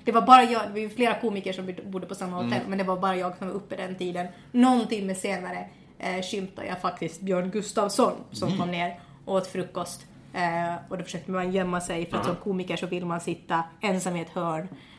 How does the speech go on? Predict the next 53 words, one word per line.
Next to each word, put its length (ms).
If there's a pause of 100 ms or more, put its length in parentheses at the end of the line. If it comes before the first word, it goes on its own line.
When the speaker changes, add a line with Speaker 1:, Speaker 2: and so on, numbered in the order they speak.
(120)
Speaker 1:
eh, 420
för 60
sig 160
själv 360
och 80
inte 240
behöva 280
hålla 260
i 100
ett 140
krystat 320
samtal 300
med 80
Speaker 2:
Ja. 80
Speaker 1:
någon 100
man 100
inte 140
känner. 240 (220)
Och 100
han 160
satt 200
också 180
jätte-, 360
jättelångt 540
bort 360
i 60
andra 460
<laughs> 60
ändan 440 (120)
i 20
något 260
hörn 280 (560)
och 200 (100)
åt. 320 (180)
Speaker 2:
Han 80
hade 120
ju 60
fortfarande 260
inte 120
gått 80
och 60
lagt 220
sig, 240
för 60
Speaker 1:
Nej. 120
Speaker 2:
han 100
firade 280
ju 60
fortfarande 640
Melodifestivalen 840
Speaker 1:
Precis. 360
Speaker 2:
tvåtusen 320
sju. 220